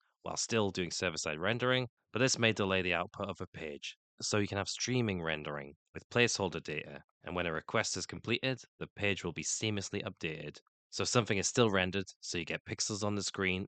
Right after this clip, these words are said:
as quickly as possible. If you want to add more interactivity, you can apply render models, which can be server-based and enable some interactive logic. You can get islands of web server interactivity in an application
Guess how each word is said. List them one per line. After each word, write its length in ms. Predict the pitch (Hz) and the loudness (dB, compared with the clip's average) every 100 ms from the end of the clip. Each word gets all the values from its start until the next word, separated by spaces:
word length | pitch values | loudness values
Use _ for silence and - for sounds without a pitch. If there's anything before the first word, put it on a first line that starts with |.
| - | -8
as 100 | - | -12
quickly 300 | - 95 98 | -8 -4 -4
as 100 | 90 | -4
possible. 580 | - 80 - 71 - _ _ 110 | -6 -6 -6 -8 -10 _ _ -8
If 100 | 104 | -2
you 120 | 104 | 2
want 180 | 117 127 | 0 0
to 120 | 113 | -2
add 180 | 101 101 | 0 0
more 180 | 101 - | -2 -2
interactivity, 720 | 87 95 95 - 92 104 113 107 | -2 -2 -2 -2 -4 -4 -6 -6
you 100 | 87 | -6
can 100 | 85 | -6
apply 280 | - 87 85 | -2 0 2
render 340 | 95 120 98 | 2 2 0
models, 500 | 85 80 80 80 - | -2 -4 -4 -6 -6
which 180 | 92 - | -8 -6
can 120 | 85 | -8
be 120 | 95 | -6
server-based 840 | - 113 113 110 98 113 110 - - | -2 0 2 0 2 2 2 -2 -6
and 140 | 85 | -4
enable 340 | 82 87 85 82 | -2 -2 -2 -4
some 180 | - 80 | -4 -4
interactive 500 | 76 85 - 110 107 | -4 -6 -4 -4 0
logic. 380 | 104 98 113 - - | 0 0 -4 -4 -6
You 80 | 101 | -2
can 100 | 98 | 0
get 160 | 98 | 4
islands 420 | 95 101 107 107 92 | 6 4 4 0 -2
of 80 | |
web 180 | 90 95 | -2 -2
server 260 | - 104 95 | 0 -2 -2
interactivity 880 | 95 90 90 92 - 104 - 131 127 | -4 -4 -4 -2 -4 -4 -2 -2 -2
in 100 | 113 | -2
an 100 | 110 | -2
application 720 | - 107 120 113 - 123 | -4 -4 0 2 2 -2